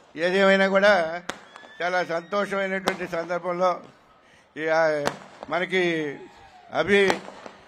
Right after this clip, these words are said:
భవిష్యత్తు బాగా ఉండాలని చెప్పని ఇక అందరినీ కూడా బీట్ అవుట్ చేసేది. ఎందుకంటే ఒక్కొక్క జనరేషను, ఇప్పుడు థర్డ్ జనరేషన్లోకి వచ్చారు మీరు.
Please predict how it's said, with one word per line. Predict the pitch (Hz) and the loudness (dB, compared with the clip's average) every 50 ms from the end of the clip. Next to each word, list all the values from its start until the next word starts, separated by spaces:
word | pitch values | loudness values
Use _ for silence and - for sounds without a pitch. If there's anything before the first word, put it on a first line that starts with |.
| - - - | -20 -16 -2
భవిష్యత్తు | 127 156 202 214 208 214 202 202 202 | 0 2 2 4 2 2 2 2 -2
బాగా | 170 165 165 180 190 190 | 2 4 6 6 6 4
ఉండాలని | 185 175 170 185 185 185 185 180 175 175 | 0 0 2 2 2 2 0 -2 -2 -4
చెప్పని | 175 175 180 175 185 190 185 185 - - - - _ _ _ _ _ _ _ _ _ _ _ _ _ _ _ 156 | -4 -4 -4 -4 -4 -6 -6 -6 -10 -16 -20 -20 _ _ _ _ _ _ _ _ _ _ _ _ _ _ _ -12
ఇక | 156 156 | -4 0
అందరినీ | 170 165 160 160 170 190 214 202 214 226 208 | 2 2 2 0 0 -2 -2 0 0 0 0
కూడా | 202 214 208 220 | 0 2 2 2
బీట్ | 202 190 196 202 202 | 0 0 -6 -6 -4
అవుట్ | 208 208 196 175 185 | -4 -4 -4 -4 -6
చేసేది. | 196 185 190 196 190 185 185 170 175 | -6 -4 -4 -6 -6 -4 -6 -6 -8
ఎందుకంటే | 175 180 180 196 190 202 190 | -8 -8 -10 -6 -6 -6 -6
ఒక్కొక్క | 170 156 185 180 185 | -2 -2 -2 -2 -2
జనరేషను, | 180 143 160 170 190 208 214 220 220 214 208 220 214 214 202 190 170 160 160 160 - - - - - - - _ _ - - _ - 131 - - - - - - - - - 151 | -2 0 0 0 2 2 2 2 2 2 -2 -4 -2 0 0 0 0 -2 -4 -6 -8 -14 -20 -20 -20 -20 -20 _ _ -20 -20 _ -18 -8 -8 -8 -8 -8 -18 -20 -20 -16 -14 -10
ఇప్పుడు | 147 160 156 | -10 -10 0
థర్డ్ | - 170 180 208 220 196 | 4 8 8 8 8 6
జనరేషన్లోకి | 208 214 208 202 208 202 202 196 202 202 202 175 | 4 2 4 4 0 0 0 0 -2 -2 -2 -2
వచ్చారు | 180 175 180 190 180 165 | -4 -2 0 0 0 0
మీరు. | 160 156 135 120 | 0 -4 -4 -4